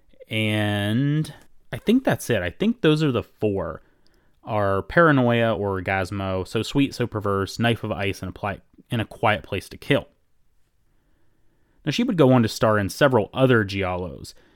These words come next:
including The Sweet Body of Deborah, The Fourth Victim,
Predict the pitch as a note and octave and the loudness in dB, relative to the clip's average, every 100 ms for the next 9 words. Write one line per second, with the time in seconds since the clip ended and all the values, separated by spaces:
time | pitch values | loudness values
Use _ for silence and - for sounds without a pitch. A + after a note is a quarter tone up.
0 | - A#2 A2 - C3+ B2 A#2 G#2+ G2+ A#2 | -12 -6 -6 -2 2 4 4 2 0 -4
1 | G#2 G2+ F#2+ F2+ F#2 C3 C#3+ C#3 C3+ C3 | -2 -2 -4 -6 -2 2 2 4 4 4
2 | - - _ _ - - A#2+ G2 E2+ - | -2 -20 _ _ -6 -2 2 0 -2 -4
3 | A#2+ - B2+ A#2 A#2 | -4 0 0 2 0